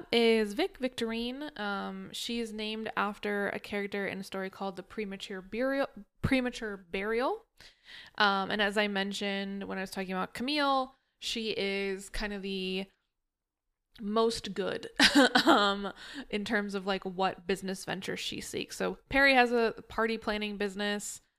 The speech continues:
or a, an event business. Um, Camille is a P R person, Leo does video games, and Vic is helping to design a medical device that keeps people's hearts beating.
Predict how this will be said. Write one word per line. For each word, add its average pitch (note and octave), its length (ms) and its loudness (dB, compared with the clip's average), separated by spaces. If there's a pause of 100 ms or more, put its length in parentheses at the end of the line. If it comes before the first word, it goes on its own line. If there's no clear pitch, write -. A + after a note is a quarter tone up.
or F#3+ 140 2
a, F3+ 200 0 (200)
an F#3 180 0
event F#3 520 -2 (300)
business. G3 600 -2 (480)
Um, F#3 600 2 (380)
Camille G#3+ 380 2
is F#3+ 140 -2
a G3 40 -2
P - 140 -2
R G3+ 120 4
person, C4 480 0
Leo G3 340 0
does F#3+ 220 -2
video C4 260 4
games, A3+ 400 0
and G3 240 -4
Vic - 460 -4 (100)
is F#3 680 -4
helping G3+ 440 -2
to G#3 100 -6
design F#3 800 -2
a F#3 440 -2 (320)
medical D4 360 2
device A#3 540 4
that F#3+ 340 -2
keeps - 380 -10
people's F#3 540 -8
hearts - 320 -6
beating. - 480 -12